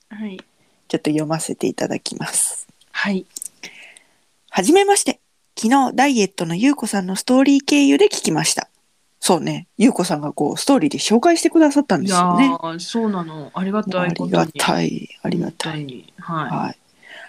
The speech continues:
Speaker 2: Amazon Music利用していたのになぜ今まで気づかなかったのかと、即フォローしました。ありがとうございます。
Speaker 1: ありがとうございます。
Speaker 2: ありがとうござい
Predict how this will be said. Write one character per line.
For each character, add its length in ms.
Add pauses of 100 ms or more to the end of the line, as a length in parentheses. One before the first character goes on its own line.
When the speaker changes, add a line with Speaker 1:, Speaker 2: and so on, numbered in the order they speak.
(160)
Speaker 2:
Amazon 360
Music 500
利 100
用 160
し 80
て 80
い 60
た 100
の 100
に 160 (200)
な 160
ぜ 140
今 260
ま 80
で 100
気 180
づ 120
か 140
な 120
か 100
っ 80
た 120
の 80
か 240 (160)
と、 180 (380)
即 280
フ 140
ォ 40
ロ 80
ー 40
し 80
ま 100
し 60
た。 180 (360)
あ 40
り 100
が 120
と 160
う 20
ご 80
ざ 120
い 40
ま 60
す。 0
Speaker 1:
あ 20
り 60
が 60
と 80
う 80
ご 160
ざ 80
い 640
ま 80
す。 40
Speaker 2:
あ 40
り 60
が 80
と 80
う 20
ご 60
ざ 60
い 40